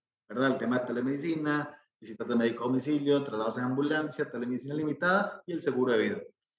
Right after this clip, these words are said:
Y además, en el tema de las coberturas y asistencias viales, lo estamos manejando con I G S.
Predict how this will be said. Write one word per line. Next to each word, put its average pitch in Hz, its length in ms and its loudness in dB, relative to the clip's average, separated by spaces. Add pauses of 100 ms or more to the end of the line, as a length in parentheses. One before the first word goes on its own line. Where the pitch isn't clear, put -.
(460)
Y 202 60 0
además, 233 420 2 (380)
en 135 140 -2
el 127 160 -2
tema 190 200 4
de 143 60 4
las 135 140 2
coberturas 147 500 0
y 127 40 -4
asistencias 135 600 -8 (140)
viales, 151 720 0
lo 135 100 -8
estamos 120 220 -2
manejando 123 460 0
con 120 220 -2
I 131 120 -4
G 127 120 2
S. 151 360 0